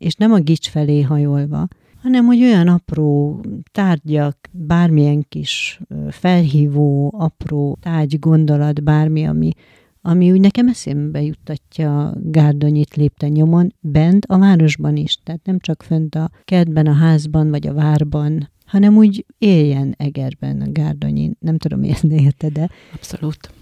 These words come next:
Speaker 1: Ahogy járok, kelek a belvárosban, és úgy, úgy jöjjön elém Gárdonyi.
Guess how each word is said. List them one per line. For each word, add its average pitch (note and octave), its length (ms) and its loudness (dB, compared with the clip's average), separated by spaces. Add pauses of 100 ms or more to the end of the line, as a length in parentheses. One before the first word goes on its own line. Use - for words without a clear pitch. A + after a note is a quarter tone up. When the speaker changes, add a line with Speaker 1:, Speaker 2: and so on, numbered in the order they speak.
Speaker 1:
Ahogy F#3+ 220 2
járok, F#3+ 360 4
kelek D#3+ 320 -4
a D#3 60 -4
belvárosban, F#3 720 2
és F3+ 160 -2
úgy, F#3+ 260 -4
úgy G3+ 320 -4
jöjjön D3+ 300 6
elém C#3 320 4
Gárdonyi. C#3+ 640 -4